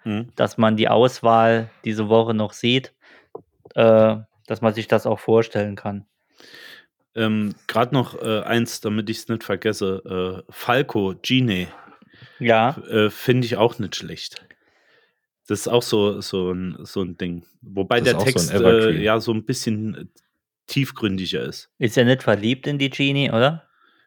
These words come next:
Speaker 1: Ähm, ja, ich interpretiere es so, äh, dass die Genie schon tot ist.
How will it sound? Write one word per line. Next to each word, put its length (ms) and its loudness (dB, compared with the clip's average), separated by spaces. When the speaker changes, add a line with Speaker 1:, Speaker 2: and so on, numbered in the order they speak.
Speaker 1:
Ähm, 720 -2
ja, 240 0
ich 180 -6
interpretiere 640 2
es 120 -2
so, 360 2
äh, 320 8
dass 220 -2
die 140 -4
Genie 480 -2
schon 280 -4
tot 340 -4
ist. 340 -8